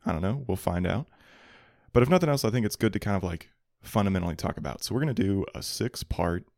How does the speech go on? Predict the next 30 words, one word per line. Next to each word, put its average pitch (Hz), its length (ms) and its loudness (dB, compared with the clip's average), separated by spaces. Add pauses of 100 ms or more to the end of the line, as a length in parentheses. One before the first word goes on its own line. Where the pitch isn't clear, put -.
(240)
miniseries 95 800 -4
on 95 360 -2
testing. - 460 -8 (580)
And 113 120 -4
today, 170 360 0
we'll - 960 -12
just 220 140 -6
keep 202 140 2
it 143 60 2
light, 107 400 2
just - 160 -8
kind 131 140 -2
of 117 80 0
an 113 60 2
introductory, 110 600 0
get 131 180 -2
people 110 260 -2
back 95 320 -4
in, 98 340 -4 (160)
you 101 140 -4
know. 101 200 -4 (840)
Um, 98 400 -2
just - 180 -6
kinda 208 160 -4
talk 180 220 -4
about, 175 400 -4 (840)
like, 110 140 -6
why, 123 500 2 (140)
why 123 200 -4
test? - 540 -8